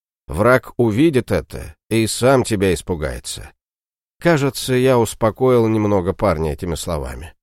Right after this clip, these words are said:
Вот и славно. «Преподобный», позвал меня Колдер. «Может, прочитайте молитву, пока есть время?» «Не могу, сын мой», отказался я.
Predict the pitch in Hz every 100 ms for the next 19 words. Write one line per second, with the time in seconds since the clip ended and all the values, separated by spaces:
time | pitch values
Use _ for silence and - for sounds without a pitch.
0 | _ 170 - 117 - 62 57 65 - _
1 | _ _ _ _ _ 87 92 104 104 131
2 | 143 117 85 - _ _ 98 87 101 95
3 | 95 92 - 98 71 71 - _ _ _
4 | _ _ _ - 110 120 120 - 117 -
5 | 110 131 120 123 127 143 214 147 120 107
6 | 92 90 80 87 80 67 67 - _ _
7 | _ _ _ 101 120 123 117 156 - 113
8 | 98 90 69 - _ 85 78 92 76 73
9 | 67 - 64 67